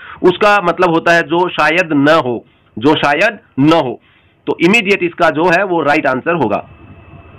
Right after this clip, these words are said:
नेक्स्ट है दोस्तों, choose the synonym of benevolent। बेनिवोलेंट का सिनोनिम बताएंगे, समानार्थी पद क्रूअल, काइंड, होस्टाइल या सेल्फिश। क्रूअल,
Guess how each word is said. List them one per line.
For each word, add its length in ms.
नेक्स्ट 240
है 60
दोस्तों, 380
choose 220
the 160
synonym 360
of 140
benevolent। 520
बेनिवोलेंट 500
का 80
सिनोनिम 380
बताएंगे, 320
समानार्थी 580
पद 300
क्रूअल, 400
काइंड, 440
होस्टाइल 500
या 160
सेल्फिश। 520
क्रूअल, 280